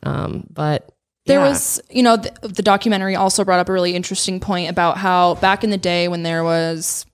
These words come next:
Speaker 2: Saturday
Speaker 1: Yeah.
Speaker 2: morning cartoons,
Speaker 1: Right.
Speaker 2: you know, it was filtered of what you could and couldn't, um, advertise to that, you know, during that time, because they knew that it was mostly young children who were impressionable, um, you know, watching. And so therefore they put limits and laws into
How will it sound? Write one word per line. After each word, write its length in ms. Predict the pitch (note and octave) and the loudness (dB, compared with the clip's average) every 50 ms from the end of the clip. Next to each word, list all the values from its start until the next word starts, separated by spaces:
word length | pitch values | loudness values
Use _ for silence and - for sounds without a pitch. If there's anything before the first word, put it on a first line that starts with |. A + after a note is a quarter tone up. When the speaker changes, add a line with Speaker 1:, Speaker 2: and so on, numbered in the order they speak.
| _ _ _ _ _ | _ _ _ _ _
Speaker 2:
Saturday 360 | - - - D4 D4 D4 C#4+ - C#4+ C4+ | -8 -4 -2 0 2 4 4 4 4 4
Speaker 1:
Yeah. 60 | B3+ | 4
Speaker 2:
morning 300 | A3+ A3+ A3 G#3+ A3 G#3+ | 4 4 4 2 0 -2
cartoons, 920 | - - G#3 G3 G3 - - - F#3+ F3+ F3 F3 F3 F3 F3+ F3+ - - - - | -2 0 0 0 0 0 -2 -2 -2 -4 -4 -6 -8 -8 -10 -10 -10 -10 -10 -10
Speaker 1:
Right. 200 | C#3 C#3 C3+ A3 | -10 -8 -4 -2
Speaker 2:
you 80 | G#3+ | -2
know, 340 | G3+ F#3+ F#3 F#3 F#3 F#3 F#3 - | 0 0 0 0 0 -2 -2 -2
it 100 | - A3 | -2 0
was 220 | G#3+ A3+ A3+ - - | 0 0 0 -2 -4
filtered 480 | - - B3 C4+ B3 - A3 A3 G3+ | -2 0 2 2 2 2 2 4 4
of 160 | G3+ F#3+ F#3 F3+ | 4 2 0 0
what 300 | F3 F#3+ G3 G3 - G3 | 0 2 2 2 2 0
you 120 | G3 G3 | -4 -6
could 300 | F3+ - F#3+ G#3 G3+ G3+ | -6 -2 0 2 2 2
and 120 | F#3+ F3+ | 0 -2
couldn't, 540 | E3+ F#3 F#3+ F3+ F#3 F3+ F3 E3+ C#3+ - - _ _ - | -2 -2 0 0 0 -2 -4 -6 -8 -10 -12 _ _ -4
um, 240 | F3+ F3 D#3+ D#3 - | -2 -2 -2 -2 0
advertise 960 | F3+ F#3+ G3 F#3 F#3 F3+ - - - F3+ F3+ F3 E3+ E3+ F3+ F#3+ - - - | 0 0 0 0 -2 -2 -2 -2 0 0 0 0 0 -2 -2 -2 -2 -2 -2
to 220 | - - - G#3+ F#3 | -2 -2 0 0 0
that, 460 | F#3 F3 E3+ E3+ - - - - - - _ _ _ _ _ _ _ _ _ | 2 4 4 2 2 0 -4 -6 -6 -6 _ _ _ _ _ _ _ _ _
you 100 | A3 G#3 | 0 0
know, 100 | F#3+ F#3 | 2 2
during 200 | F#3 G3 F#3+ F#3+ | 2 0 0 0
that 140 | F#3 - - | 0 -2 -2
time, 280 | - - A3+ B3 A#3+ | -2 0 2 4 4
because 300 | G#3 F#3+ F#3 G3 G3 F#3 | 4 2 2 0 0 0
they 140 | F#3 F#3 F#3 | 0 0 0
knew 200 | F#3 F#3 F#3 F#3 | 0 0 0 0
that 120 | F3+ F3 E3+ | 0 0 0
it 60 | - | 0
was 120 | F3 - | 0 0
mostly 280 | F#3 F3+ F3+ - F#3+ F#3 | 0 -2 -2 -2 -2 -2
young 240 | F#3 F3 D#3 E3 E3+ | -2 -2 -2 -2 -4
children 400 | - - F3 E3+ E3+ E3+ F3 F#3 | -2 0 0 0 0 -2 -4 -4
who 100 | F#3 E3+ | -4 -4
were 140 | E3+ E3 | -4 -4
impressionable, 760 | D#3+ D#3+ E3+ - D#3+ D#3+ - - E3+ E3 E3+ E3+ E3 E3 F3 - - - - - - - - - | -6 -4 -4 -2 -2 -2 -2 -4 -4 -2 -2 0 0 0 -2 -4 -6 -14 -16 -16 -18 -18 -10 -4
um, 400 | - F3 E3+ D#3+ D#3+ D#3+ D3 - - | -2 0 0 0 0 -2 -6 -8 -8
you 140 | - F#3 F3+ | -6 -4 -2
know, 100 | D#3 D#3 | 0 2
watching. 420 | D#3+ F3 F3 E3+ - F3 E3+ E3 | 2 2 2 2 0 -2 -4 -4
And 100 | E3+ F3 | -2 0
so 180 | - F#3+ F3+ F3 | 2 2 2 4
therefore 340 | F3 E3 F3 - F#3 F#3 | 2 0 0 2 0 0
they 140 | F3 E3 E3+ | 0 0 -2
put 460 | - - - F3+ C#3 G2+ - G#2 - - | -4 -2 0 0 0 0 -2 -8 -12 -10
limits 500 | F3+ F3 D#3+ D#3 F3 G#3 A3 - - - | -10 -8 -6 -4 -4 -4 -2 -4 -4 -4
and 240 | - F3+ F#3 F3+ E3 | -4 -4 -4 -4 -2
laws 480 | D#3+ - E3+ G3 A3 B3 C#4 - D3+ | 0 2 4 6 6 6 4 2 2
into 120 | - F#3 | 0 -2